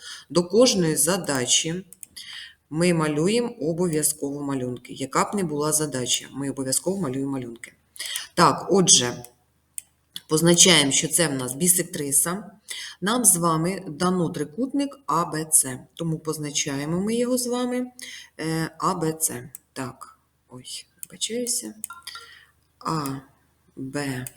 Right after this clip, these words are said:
Ц. І в ньому проведена бісектриса Б Д.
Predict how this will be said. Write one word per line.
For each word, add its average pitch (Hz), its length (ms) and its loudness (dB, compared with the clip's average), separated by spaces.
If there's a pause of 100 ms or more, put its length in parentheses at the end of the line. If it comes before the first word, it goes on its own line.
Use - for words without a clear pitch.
(320)
Ц. 131 380 0 (920)
І 202 80 4
в 190 40 6
ньому 320 380 8
проведена 185 640 6
бісектриса 156 760 2
Б 127 200 -6
Д. 101 160 -12